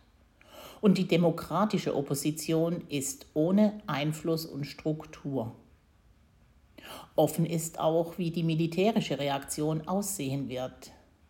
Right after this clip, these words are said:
Wächst die Einsicht, dass dieser Krieg nicht zu gewinnen ist, oder radikalisiert Putin? Es ist schwer abschätzbar, wie irrational dieses System reagiert.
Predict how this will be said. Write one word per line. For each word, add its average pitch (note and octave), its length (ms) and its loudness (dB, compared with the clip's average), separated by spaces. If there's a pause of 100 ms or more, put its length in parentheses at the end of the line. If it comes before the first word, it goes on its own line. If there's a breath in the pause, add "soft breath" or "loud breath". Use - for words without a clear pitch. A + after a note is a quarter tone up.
(460 loud breath)
Wächst - 640 0
die D#3+ 160 2
Einsicht, D#3 880 -2
dass D3 300 -4
dieser D3 280 -2
Krieg D3+ 440 -2
nicht C#3+ 480 -2
zu D3+ 100 -2
gewinnen C3 400 -2
ist, - 520 -6 (260)
oder F3 300 2
radikalisiert F#3 1120 0
Putin? D3 640 -2 (1900 loud breath)
Es E3 120 0
ist - 360 -2
schwer E3 520 2
abschätzbar, C#3 960 -4
wie E3+ 360 0
irrational D3 840 0
dieses D3 420 -4
System B2 540 -6
reagiert. C3 880 -4